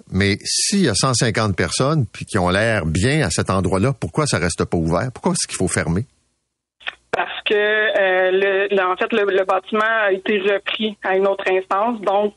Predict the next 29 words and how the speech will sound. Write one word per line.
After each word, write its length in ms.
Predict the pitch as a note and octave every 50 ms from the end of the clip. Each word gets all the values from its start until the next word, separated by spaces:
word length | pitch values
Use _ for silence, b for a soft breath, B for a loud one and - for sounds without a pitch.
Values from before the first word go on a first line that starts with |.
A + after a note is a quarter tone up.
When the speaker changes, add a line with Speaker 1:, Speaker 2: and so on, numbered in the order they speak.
| -
Speaker 2:
euh, 380 | G#3 F#3 F3+ F3 F3 F3+ F#3 F#3+ -
nous, 280 | G3 G3 G#3 A3 A3 G#3
il 80 | G3+ -
faut 120 | - G3
se 80 | - -
relocaliser. 680 | - F#3+ F#3 F#3 F3 - F3+ F3 F3 F3 F3 F3+ F#3 - _ _ _ _ _ _ _ _ _ _ -
On, 200 | - F3 F3+ F#3+ - G#3+
on 100 | G3 F#3+
travaille, 440 | G3 F#3+ A3 G3+ F#3+ G3 G3 G3+
il 40 | G#3 A3
y 20 |
a 40 | G3+
des 120 | G3+ G#3
projets 340 | G3+ - G3+ F#3+ G3 G#3+ G#3
qui 80 | - -
sont 120 | A#3 G#3
déposés, 680 | G3+ G3+ G3+ G3 G#3 F#3+ F#3+ F#3+ F#3 F#3+ G3 G3+ G#3 G#3
on 120 | G3 G3
est 80 | F#3+ F#3+
en 120 | F3+ F3+ F#3
attente, 360 | F3+ E3+ - - F#3 F#3+ G3 -
là, 60 | A3+
le 140 | G#3 G3 F#3
processus 480 | - F#3 F#3 - F3+ E3+ - G3+ G3
suit 160 | - - F#3+ -
son 200 | - F3 F3 F3
cours, 320 | - F#3+ F#3 F#3+ G#3 B3 - B B B B B B B B B B B _ -
mais, 80 | F3+ E3+
euh, 380 | E3 E3 E3 E3 E3 E3 E3